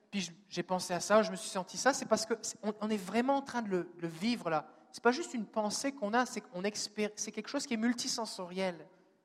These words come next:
D'accord ? Fait que c'est important que si des fois vous êtes dans une situation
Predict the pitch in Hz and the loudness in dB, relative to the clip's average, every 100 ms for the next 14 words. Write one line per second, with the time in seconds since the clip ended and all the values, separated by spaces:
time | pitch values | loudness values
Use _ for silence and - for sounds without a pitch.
0 | _ _ 202 226 - - - - _ - | _ _ 6 8 6 -10 -20 -20 _ -4
1 | 208 - 214 214 214 277 302 269 - 285 | -2 2 4 4 4 4 4 2 2 2
2 | 277 320 285 254 247 233 240 233 240 - | 2 2 2 0 2 2 2 -4 -2 4
3 | 226 - 277 | 6 6 0